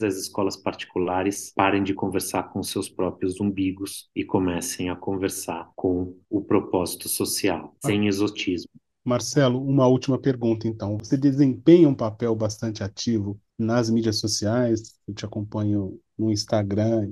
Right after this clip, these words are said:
Speaker 2: onde você posta, comenta, analisa cenários. Você costuma receber ali demandas por soluções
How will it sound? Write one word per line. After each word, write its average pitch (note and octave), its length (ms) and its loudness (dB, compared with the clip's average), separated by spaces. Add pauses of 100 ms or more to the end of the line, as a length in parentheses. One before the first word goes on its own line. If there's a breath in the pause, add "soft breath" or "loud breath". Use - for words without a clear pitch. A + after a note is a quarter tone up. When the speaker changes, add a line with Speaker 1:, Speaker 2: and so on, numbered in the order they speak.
Speaker 2:
onde G#2+ 160 -2
você G#2+ 480 -4 (100)
posta, A#2+ 460 0
comenta, G#2+ 760 -2 (300)
analisa G#2+ 720 0
cenários. G#2 880 -2 (220)
Você E3 320 4
costuma F#3+ 680 2
receber D3+ 640 6
ali C3+ 600 2
demandas C#3 1040 4
por C3+ 240 0
soluções C3 1200 2